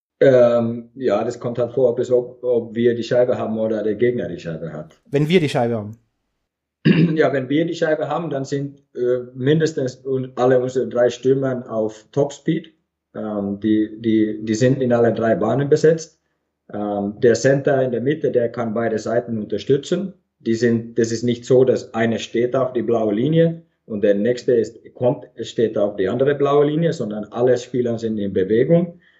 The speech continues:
Speaker 1: Da wird, äh, da ist jeder Spieler bereit, dann den nächsten Spieler zu unterstützen.
Speaker 2: Was, wie schaut's dann aus, wenn wir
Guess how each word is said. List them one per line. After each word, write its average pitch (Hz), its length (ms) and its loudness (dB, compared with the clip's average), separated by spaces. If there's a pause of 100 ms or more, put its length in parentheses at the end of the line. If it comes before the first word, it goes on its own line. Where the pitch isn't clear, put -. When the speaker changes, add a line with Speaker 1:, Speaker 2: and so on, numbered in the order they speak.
(180)
Speaker 1:
Da 110 320 2
wird, 131 420 0 (100)
äh, 117 300 -2
da 113 240 -2
ist 110 240 -6
jeder 123 220 6
Spieler 120 400 0
bereit, 113 420 -2
dann 110 140 0
den 104 140 -2
nächsten 107 280 -2
Spieler 98 380 0
zu 98 120 -6
unterstützen. 95 680 -6 (1400)
Speaker 2:
Was, - 500 0
wie 175 80 0
schaut's 180 240 4
dann 180 140 2
aus, 175 260 2
wenn 175 160 2
wir 165 440 6